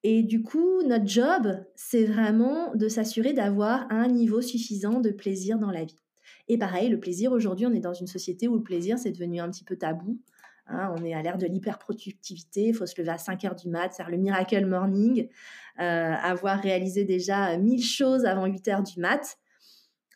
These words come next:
alors que, euh, on devrait reconnecter avec le plaisir, les sensations. Et ça va d'ailleurs avec le fait de prendre soin de soi. C'est aussi prendre soin de soi sensoriellement.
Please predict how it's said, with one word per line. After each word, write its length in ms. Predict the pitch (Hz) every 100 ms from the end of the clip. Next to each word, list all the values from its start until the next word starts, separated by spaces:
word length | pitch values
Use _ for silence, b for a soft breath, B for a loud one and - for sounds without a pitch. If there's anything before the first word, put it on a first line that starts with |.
| _ _
alors 440 | 208 190 208 214 -
que, 140 | 214
euh, 560 | 208 226 185 170 165 160
on 100 | 185
devrait 760 | 180 185 180 185 190 196 220 226
reconnecter 960 | 202 208 196 214 196 185 - 190 202 202
avec 560 | 170 165 165 165 165 175 - b -
le 180 | 180 180
plaisir, 680 | 175 170 156 160 160 160 175 170
les 220 | 160 175
sensations. 760 | - 170 - 165 - 165 160 B B
Et 60 | 226
ça 180 | 220
va 140 | 220 247
d'ailleurs 280 | 233 226 240
avec 160 | 226
le 80 | 214
fait 220 | 208 233
de 140 | 202 190
prendre 300 | 190 202 202
soin 200 | 202 196
de 80 |
soi. 400 | 190 190 180 - _ _
C'est 200 | - 226
aussi 300 | 226 - 269
prendre 420 | - 254 254 202
soin 260 | 190 - 233
de 120 | 220
soi 340 | 208 233 233 240 B
sensoriellement. 1000 | - - 254 247 233 226 214 208 190 175